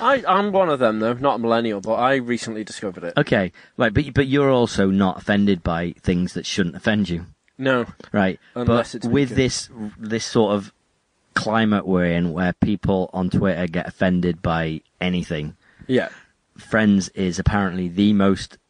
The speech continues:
Speaker 2: offensive and horrendous show ever made, because it's like, it's homophobic, it's sexist, it's, it's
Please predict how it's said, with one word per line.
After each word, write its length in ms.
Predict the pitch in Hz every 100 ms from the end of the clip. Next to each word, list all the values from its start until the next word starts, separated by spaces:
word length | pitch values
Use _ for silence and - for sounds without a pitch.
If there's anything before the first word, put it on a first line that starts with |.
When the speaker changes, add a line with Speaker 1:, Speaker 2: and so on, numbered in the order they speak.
| _ -
Speaker 2:
offensive 760 | - - 98 90 - 90 80
and 120 | 90 87
horrendous 580 | - 95 101 98 90
show 400 | - 104 90 85 -
ever 220 | 90 87
made, 380 | 90 90 85 85 - - _
because 320 | 92 - 85
it's 160 | 92 -
like, 240 | 90 85
it's 160 | 87 -
homophobic, 880 | 104 107 104 - 101 95 87 87 -
it's 160 | 87 -
sexist, 640 | - 98 - - 92 -
it's, 240 | 78 - 101
it's 280 | 92 -